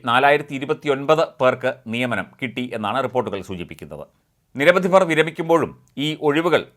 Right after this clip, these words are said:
ഒരു പ്രതിസന്ധിയായി പോലീസ് സേനയെ ബാധിക്കാറുണ്ട്. അതിനുവേണ്ട സത്വര നടപടി എന്ന് പറഞ്ഞാൽ കൃത്യമായ നിയമന സംവിധാനത്തിലൂടെ പി എസ് സിയുമായി ബന്ധപ്പെട്ട് കൃത്യമായ ഒഴിവുകൾ പി എസ് സിക്ക് റിപ്പോർട്ട് ചെയ്ത് ലിസ്റ്റിലുള്ളവരെ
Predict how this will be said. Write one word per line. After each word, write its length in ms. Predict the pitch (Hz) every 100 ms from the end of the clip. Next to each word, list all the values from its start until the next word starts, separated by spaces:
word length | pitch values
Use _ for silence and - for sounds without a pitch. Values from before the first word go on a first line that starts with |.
| -
ഒരു 100 | 135 135
പ്രതിസന്ധിയായി 600 | 131 147 165 139 139 127 123
പോലീസ് 240 | 131 -
സേനയെ 220 | 123 113 98
ബാധിക്കാറുണ്ട്. 580 | 98 104 101 80 71 73 - _ _ 117
അതിനുവേണ്ട 420 | 143 156 160 156 -
സത്വര 280 | 139 - 156 156
നടപടി 320 | 131 139 143 147 131
എന്ന് 100 | 135
പറഞ്ഞാൽ 240 | 123 123 131
കൃത്യമായ 460 | 127 123 135 131 135 127
നിയമന 280 | 127 139 143 127
സംവിധാനത്തിലൂടെ 680 | 127 123 120 117 113 117 127
പി 80 | 139
എസ് 100 | 135
സിയുമായി 280 | 139 131 123 120
ബന്ധപ്പെട്ട് 360 | 120 95 175 - - _ _ -
കൃത്യമായ 380 | 139 180 175 180 151
ഒഴിവുകൾ 320 | 143 143 147 127
പി 60 | 139
എസ് 100 | 131
സിക്ക് 160 | 131 135
റിപ്പോർട്ട് 300 | 127 139 131 127
ചെയ്ത് 220 | 123 120 160 _ _ _ _ _
ലിസ്റ്റിലുള്ളവരെ 540 | 123 127 156 143 131